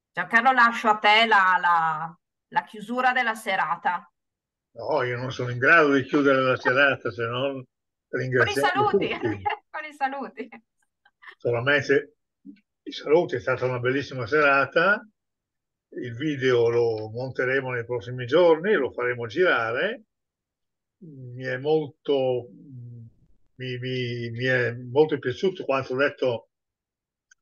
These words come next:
Speaker 2: Stefania rispetto a questo ordine del giorno, eh, che il P D ha steso, se ho ben capito.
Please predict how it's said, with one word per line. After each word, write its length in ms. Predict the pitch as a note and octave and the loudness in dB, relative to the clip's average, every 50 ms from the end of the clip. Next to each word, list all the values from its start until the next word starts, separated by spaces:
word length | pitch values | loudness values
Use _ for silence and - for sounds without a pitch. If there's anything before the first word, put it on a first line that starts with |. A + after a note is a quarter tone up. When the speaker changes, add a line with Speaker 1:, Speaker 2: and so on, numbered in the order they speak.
| _ _ _ _ _ | _ _ _ _ _
Speaker 2:
Stefania 640 | _ - - - C#3+ A#2+ - F#3 E3+ C#3+ C3+ C3 B2 | _ -10 -4 -4 -2 2 4 4 4 4 2 -2 -4
rispetto 380 | B2 A#2 G#2+ - E3+ D#3 D3 C#3 | -6 -6 -6 -2 -2 -2 -2 -2
a 20 | |
questo 300 | B2 C3 A#2+ G2+ B2 C3 | -2 -4 -4 -4 -2 0
ordine 300 | D3 D3 C#3 B2+ C3 B2+ | 0 0 0 -2 -4 -4
del 200 | A#2+ A#2+ A#2+ A#2+ | -4 -6 -8 -6
giorno, 720 | A2+ C3+ D3 C3 A#2+ A2+ A2 A2+ G#2+ G#2 G2+ G2+ F#2+ _ _ _ _ _ _ _ _ _ _ _ _ _ _ | -2 -2 0 0 -2 -4 -6 -10 -12 -12 -12 -14 -14 _ _ _ _ _ _ _ _ _ _ _ _ _ _
eh, 400 | - C#3 B2+ A#2+ A#2 A2+ A2 A2 G#2 | -8 -4 -2 0 0 0 -2 -2 -4
che 160 | - - C3 | -2 2 4
il 340 | C3+ C#3 C3+ B2+ A#2+ G#2+ - | 4 6 6 4 2 0 -4
P 140 | - A#2+ | -10 -10
D 200 | A2 A#2 C3+ D3 | -6 -4 -2 0
ha 80 | C3+ A2 | 0 -2
steso, 720 | - - - C#3 C#3 C3 A#2 G2+ G#2+ G#2+ G#2 G2 G2+ G#2 F#2+ | -2 -2 -2 0 0 0 0 -2 -6 -8 -8 -8 -10 -12 -14
se 140 | - - A#2 | -10 -2 0
ho 40 | A2+ | 2
ben 180 | A#2 A#2 A#2 | 2 2 0
capito. 720 | - B2 A#2 - C#3 B2+ A2+ - - - A2 G#2 - _ | -2 -4 -2 -2 -2 -2 -2 -2 -2 -2 -2 -2 -4 _